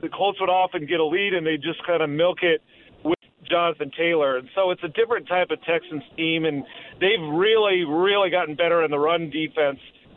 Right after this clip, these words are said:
The last second half of the season, they've been absolutely dominant, and that's just sort of that DeMeco Ryans effect of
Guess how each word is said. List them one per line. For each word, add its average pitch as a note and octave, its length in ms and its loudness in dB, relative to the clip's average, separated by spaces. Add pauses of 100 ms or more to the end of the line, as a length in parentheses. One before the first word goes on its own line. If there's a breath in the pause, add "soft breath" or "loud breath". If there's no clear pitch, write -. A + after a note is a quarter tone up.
The D#3+ 80 0
last F#3 320 0
second F#3 180 -2
half F3+ 200 0
of D3+ 40 -8
the D#3 140 -2
season, F3 260 -4
they've D3+ 120 0
been D3 140 2
absolutely D#3 360 -2
dominant, D3+ 520 0
and C3+ 100 -4
that's D#3+ 220 0
just E3 160 -8
sort E3+ 140 0
of D3+ 60 -2
that D3+ 160 0
DeMeco D3+ 440 0
Ryans D3+ 400 0
effect D#3 440 -4
of B2 120 -6